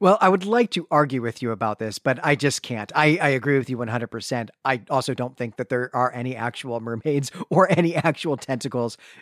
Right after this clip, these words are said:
in this movie. It is all in Pattinson's head, though I would love to hear a reading from, from somebody, a listener,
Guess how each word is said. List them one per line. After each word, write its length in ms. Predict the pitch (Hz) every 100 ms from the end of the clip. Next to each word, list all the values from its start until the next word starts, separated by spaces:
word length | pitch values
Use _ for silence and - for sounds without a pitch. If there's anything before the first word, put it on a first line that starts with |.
| _
in 160 | 139 135
this 180 | 120 -
movie. 300 | 120 113 117
It 100 | 123
is 140 | 123
all 340 | - 127 123
in 160 | 123 117
Pattinson's 640 | 113 117 117 - 110 104 -
head, 400 | - 127 107 -
though 220 | 135 127 - - -
I 120 | 160
would 160 | 180
love 280 | 147 190 170
to 180 | - 180
hear 260 | 160 185 165
a 100 | 139
reading 340 | 135 156 123
from, 360 | - 131 117 120
from 280 | - 120 120
somebody, 360 | - 123 110 131
a 80 | 123
listener, 400 | 127 - 147